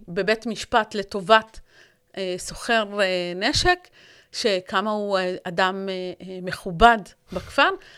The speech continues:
זה מבחינתנו לשתף פעולה עם המנגנון. כארגונים פמיניסטיים וכנשים, אה, פמיניסטיות,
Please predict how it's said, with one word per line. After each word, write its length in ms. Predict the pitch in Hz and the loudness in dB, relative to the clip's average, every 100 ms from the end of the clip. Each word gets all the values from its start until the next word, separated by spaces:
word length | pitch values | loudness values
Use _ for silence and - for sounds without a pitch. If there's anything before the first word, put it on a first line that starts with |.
| - | -6
זה 180 | 220 220 | 0 0
מבחינתנו 600 | 226 - 190 180 214 226 | -2 -4 -6 -4 -4 -4
לשתף 400 | 190 175 - 202 | -8 -8 -6 -8
פעולה 380 | - 180 180 180 - | -6 -4 0 0 -2
עם 120 | 190 | -10
המנגנון. 580 | 175 165 170 165 156 143 - - - - _ - | -8 -8 -6 -6 -6 -10 -16 -20 -20 -20 _ -8
כארגונים 560 | 269 240 208 233 269 285 | 0 2 2 -2 0 0
פמיניסטיים 640 | 285 220 185 175 185 180 | -2 -2 -4 -6 -8 -6
וכנשים, 960 | 180 180 202 180 180 185 175 262 262 254 - 190 | -6 -6 -4 -2 -2 -6 -6 -2 -2 -2 -6 -6
אה, 160 | 185 180 - | -6 -8 -8
פמיניסטיות, 840 | 190 220 339 - 349 247 226 | -6 -2 -2 -2 -2 0 -2